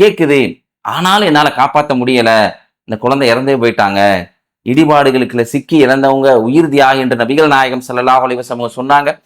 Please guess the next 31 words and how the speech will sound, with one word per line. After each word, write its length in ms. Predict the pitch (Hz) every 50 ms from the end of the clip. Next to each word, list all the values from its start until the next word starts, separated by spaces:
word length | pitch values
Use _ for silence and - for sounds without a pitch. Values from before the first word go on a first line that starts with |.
| _ _
அப்படிப்பட்ட 420 | - - - 151 160 123 151 131 139
பாக்கியத்தை 600 | 123 117 139 175 220 202 - - 233 226 - 226 196
காசாவாசிகளுக்கு 840 | 131 135 147 165 - 175 170 160 160 151 151 156 151 147 147 127 127 135
இறைவன் 280 | 143 165 175 160 - -
கொடுக்க 300 | 165 190 220 - - 208
நம்ம 180 | 185 165 139 110 -
பிரார்த்தனை 320 | 127 143 147 - 160 147 139 -
செய்யணும். 320 | 139 131 131 135 147 - - _ _ _ _ _ -
அதோடு 340 | 127 139 190 226 240 240
மட்டும் 300 | 208 190 170 - 208 190 185 170
இல்லாம 360 | 170 170 170 170 170 180 185 175
இந்த 120 | 147 147 135 139 151
மேற்கு 380 | 190 240 269 254 - - 262 233 -
கரையில 260 | 196 185 170 160 143 127 107 - - _ _ _ _ _ _ _ _ _ _ -
காசாவில் 420 | 127 160 156 - 175 170 160 151
இப்படிப்பட்ட 360 | 151 165 170 143 156 156 - 151
நேரம்னா 280 | 156 160 151 160 202 151 143 156
மேற்கு 320 | 190 240 240 - - 220
கரையில 320 | 165 - 170 156 151 143 127 - 180
தொடர்ந்து 360 | 175 175 - 262 277 262 226
அட்டூழியங்கள், 500 | 190 - - 175 165 156 151 139 123 104 92 - _ _ _ _ -
பதினாறு 460 | 147 165 202 226 233 233 240 226 220 208 196
வயசு 280 | 202 190 180 - 185 151
பையனை 360 | 156 165 180 196 196 196 180 160 135 123 -
சுட்டிருக்கிறாங்க. 560 | - 131 - 131 127 113 110 107 107 104 95 87 - _ _ _ _ _ _ _ _ _ _ _ _ _
அது 160 | - - 196 247
மட்டும் 220 | 254 254 214 233
இல்லாம 160 | 233 226 202 - -
கைது 320 | 214 254 285 311 311 311 240
செய்யப்பட்ட 520 | - 254 240 240 - - 214 196 - 202 - - 196
குழந்தைகளுடைய 580 | 214 254 277 269 254 254 240 233 220 208 196